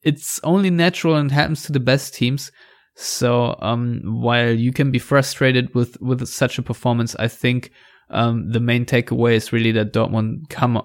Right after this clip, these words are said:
away with the three points. So, um, yeah. And I mean, after saying that Julian Brandt didn't do his best, uh, defensively, maybe, um, he had a crucial hand in the goal,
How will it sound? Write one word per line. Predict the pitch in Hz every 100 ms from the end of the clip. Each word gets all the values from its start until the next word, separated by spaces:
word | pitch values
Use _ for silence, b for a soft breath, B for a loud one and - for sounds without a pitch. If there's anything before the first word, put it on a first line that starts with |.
| -
away | - 120 113 113
with | 110 110
the | 113
three | - 120
points. | 110 113 110 110
So, | - 113 101 101 -
um, | 107 110 - _ _ _ _ _ -
yeah. | 120 85 - -
And | 127 123 - - b b b
I | 131
mean, | 131 123 120 120 - _ _ _ _ _ _ _ _
after | 123 123 - 123 117 113 - - 110
saying | - 135 123 127
that | 113 113 - -
Julian | 123 127 123 117
Brandt | 127 117 117
didn't | 123 123 113
do | 117 117
his | 117 113
best, | 120 117 - - 120
uh, | 107
defensively, | 117 120 180 147 131
maybe, | 123 117 117 120 120
um, | - 110 110 110
he | 117 120
had | 117 113
a | 110 110 104
crucial | - - 123 123
hand | 117 117 113 -
in | 139 123
the | 113
goal, | 113 104 113 123